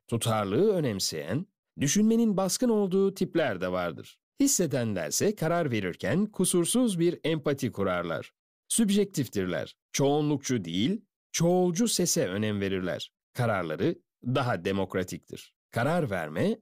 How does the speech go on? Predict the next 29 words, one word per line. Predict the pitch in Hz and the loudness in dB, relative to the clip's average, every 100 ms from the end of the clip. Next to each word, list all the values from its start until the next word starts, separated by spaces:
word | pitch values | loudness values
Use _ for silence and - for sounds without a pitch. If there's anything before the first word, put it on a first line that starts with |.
| _ 120 | _ -2
algılama, | 143 139 143 143 156 156 _ _ 143 | 0 2 0 2 0 -4 _ _ -2
dış | 233 - | 0 0
dünyayı | 180 185 180 175 175 165 - | 2 2 2 2 2 0 0
anlama | 165 185 220 180 | 2 2 2 0
biçimlerini | 156 170 160 147 135 | 0 2 2 4 2
ifade | 92 101 95 87 92 | 0 -2 -2 0 -2
eder. | 87 76 - _ _ _ 127 | -2 -4 -6 _ _ _ -2
Genelde | 143 156 151 151 143 95 | 0 2 0 2 0 0
bir | 135 | 0
işin | 131 135 127 | 0 0 -2
hemen | 107 185 262 214 143 | -2 0 2 2 0
bitmesi | - 135 - | -2 -2 2
mi | 120 | 2
önemlidir, | 107 98 90 90 92 208 - _ _ | 2 0 0 0 0 -2 -8 _ _
yoksa | 165 160 175 175 - - 147 | 0 2 0 0 -2 -4 2
doğru | 190 208 240 | 4 4 2
şekilde | 160 143 143 110 | -2 0 0 0
bitmesi | 90 - 87 82 | -2 -4 -4 -2
mi? | 76 - _ _ _ 247 | -6 -12 _ _ _ 0
Belki | 285 226 | 2 4
de | 233 247 | 2 2
iş | 262 202 | 0 2
hayatındaki | 185 170 - 165 156 165 | 2 0 0 0 0 0
iş | 143 226 233 110 | 0 0 0 0
bitiricilerin | 117 123 120 120 117 127 123 - _ | -2 0 0 0 2 2 0 -4 _
en | 180 269 - | 2 2 2
kritik | 175 175 151 | -2 0 0
özelliği | 127 120 110 95 107 214 147 | 0 0 0 0 2 2 0
budur. | 98 - | -4 -8